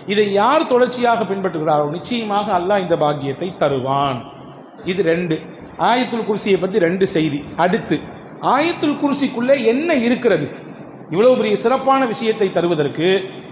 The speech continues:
என்ன இருக்கிறது என்றால், ரொம்ப முக்கியமான ரெண்டு வார்த்தைகள் இருக்கிறது. ரொம்ப முக்கியமான வார்த்தை ரெண்டு இருக்கிறது. இன்னைக்கு நம்ம எல்லாருமே ஆசைப்படுறோம், துவா செஞ்சா என் துவா கபூல் ஆயிரணும். யா அல்லாஹ், நான் படிச்சுட்டேன் யா ரப்பே, நல்லா படிக்க வேண்டிய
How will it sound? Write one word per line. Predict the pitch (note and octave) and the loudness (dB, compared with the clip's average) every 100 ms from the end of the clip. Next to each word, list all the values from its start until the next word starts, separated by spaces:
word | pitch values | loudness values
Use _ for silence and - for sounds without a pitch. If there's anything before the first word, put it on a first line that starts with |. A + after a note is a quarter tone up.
| - | -4
என்ன | F3 C4 E4 | 0 2 2
இருக்கிறது | D4+ A#3+ B3 G#3 E3 C3+ C3+ | 2 2 2 2 0 -2 -4
என்றால், | C#3+ C#3+ E3+ B3 | -4 0 0 2
ரொம்ப | D#3 F3 A3+ C4 | 0 0 2 2
முக்கியமான | A#3+ F3+ C4 B3 A#3 C4 | 0 -2 -2 2 2 2
ரெண்டு | C4 G3+ A3+ | 2 2 2
வார்த்தைகள் | F3+ G3 A3+ A3+ G#3 | 2 2 2 2 2
இருக்கிறது. | D#3 C#3+ A#2+ G#2 - - - - | 0 -2 -6 -8 -14 -18 -18 -6
ரொம்ப | E3 B3 D#4+ | -2 0 2
முக்கியமான | E4 C#4 C#4 C4+ C#4+ B3+ | 2 2 2 4 4 4
வார்த்தை | G#3+ A3 A#3 | 2 4 2
ரெண்டு | G3 G3+ | 2 2
இருக்கிறது. | G3 F3 D3 A#2+ - - - - - | 0 2 -2 -2 -12 -16 -18 -18 -18
இன்னைக்கு | - A3 A3 | -4 0 2
நம்ம | A3 G#3+ | 2 2
எல்லாருமே | A3 D4 C#4 B3+ | 2 4 4 4
ஆசைப்படுறோம், | C4 A#3 - G#3 G3 E3+ C3+ B2 | 4 2 2 0 2 2 0 0
துவா | E3+ A3+ C4 - | 2 4 4 2
செஞ்சா | F3+ E3+ G#3 - | 0 2 0 0
என் | C#3+ E3 D3+ | 0 0 0
துவா | F3 G#3+ | 2 2
கபூல் | G#3+ D#3+ G#3 | 2 2 4
ஆயிரணும். | D3+ C3 B2+ A#2 | 4 2 0 -4
யா | C#3 | -2
அல்லாஹ், | C#3+ D#3 G#3 | 0 2 2
நான் | F3 - | 2 2
படிச்சுட்டேன் | G3+ B3 G3+ B3 F#3 | 0 0 0 2 2
யா | D#3+ | 0
ரப்பே, | D#3 D#3+ D3 - - - - - - | 2 2 0 -2 -14 -16 -16 -16 -4
நல்லா | E3 B3 D4 | -2 2 2
படிக்க | A3+ A#3 B3 C4 | 4 2 2 4
வேண்டிய | A#3+ A3+ G#3+ | 4 4 4